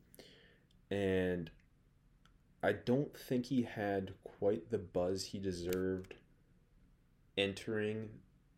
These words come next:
uh, kind of the draft process here, but it should come this week, and that's Lecitus Smith from Virginia Tech.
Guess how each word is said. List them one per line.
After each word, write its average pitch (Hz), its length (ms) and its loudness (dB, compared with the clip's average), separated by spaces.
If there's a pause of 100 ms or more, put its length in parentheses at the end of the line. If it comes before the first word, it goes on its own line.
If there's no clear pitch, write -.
(260)
uh, 85 540 0 (880)
kind 98 180 0
of 95 60 0
the 92 80 -6
draft 90 420 4
process 104 500 -2
here, 135 360 2 (460)
but 98 400 6
it 98 140 -4
should 117 380 2
come 101 300 -2
this 92 260 -2
week, 85 400 -2
and 98 100 -4
that's 101 240 -2
Lecitus 98 520 2
Smith 87 380 -4
from 87 200 -8
Virginia 87 480 -4
Tech. 78 420 -10